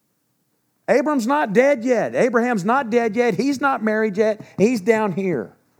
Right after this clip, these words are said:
What's Isaac probably doing? Isaac is probably living his life in his faith based on his dad's faith. He's not having to walk it out yet.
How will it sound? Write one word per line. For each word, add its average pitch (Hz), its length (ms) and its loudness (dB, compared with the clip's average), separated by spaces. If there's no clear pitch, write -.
What's 240 400 0
Isaac 247 500 0
probably 170 360 0
doing? 131 440 -4
Isaac 233 580 0
is 190 140 2
probably 220 340 0
living 220 300 0
his 185 160 -2
life 208 320 0
in 185 60 0
his 160 160 -4
faith 196 440 0
based 190 300 2
on 185 120 -2
his 143 100 -4
dad's 214 340 0
faith. 110 460 -6
He's 208 120 -2
not 226 160 2
having 208 160 0
to 185 80 2
walk 180 280 2
it 165 60 -2
out 190 260 0
yet. 123 300 -4